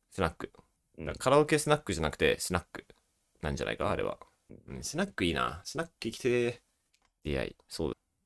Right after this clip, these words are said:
Speaker 1: まあでも、まあ最終的にはもうちょっと本気出し、本気出すなら、無友東京にお任せあれです。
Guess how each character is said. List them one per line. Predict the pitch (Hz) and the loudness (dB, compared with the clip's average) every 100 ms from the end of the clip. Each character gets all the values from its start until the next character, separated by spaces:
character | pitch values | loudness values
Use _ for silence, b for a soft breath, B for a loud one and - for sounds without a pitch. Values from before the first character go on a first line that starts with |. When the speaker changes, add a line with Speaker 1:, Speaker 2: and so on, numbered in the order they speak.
| _ | _
Speaker 1:
ま | 92 | 6
あ | 135 | 8
で | 131 | 10
も、 | 87 - | 6 2
ま | 98 | 0
あ | |
最 | - 160 | 4 4
終 | 180 | 2
的 | 170 - | 0 2
に | 175 | 6
は | 107 | 6
も | 87 67 | 4 0
う | |
ち | - | 0
ょ | |
っ | |
と | - | 0
本 | - 170 | 4 4
気 | 170 | 6
出 | 160 | 4
し、 | 170 - | 4 0
本 | - - 220 | -6 2 2
気 | 214 | 4
出 | 202 | 4
す | 202 | 6
な | 120 | 8
ら、 | 95 87 52 - - B B B - _ - | 10 10 6 0 -12 B B B -10 _ -4
無 | 95 | 2
友 | 101 | 4
東 | 98 101 | 4 4
京 | - 69 | 4 0
に | 67 | 0
お | 76 | -2
任 | 71 69 | -4 -2
せ | 67 | -2
あ | |
れ | 52 | -4
で | - | -6
す。 | - - | -12 -12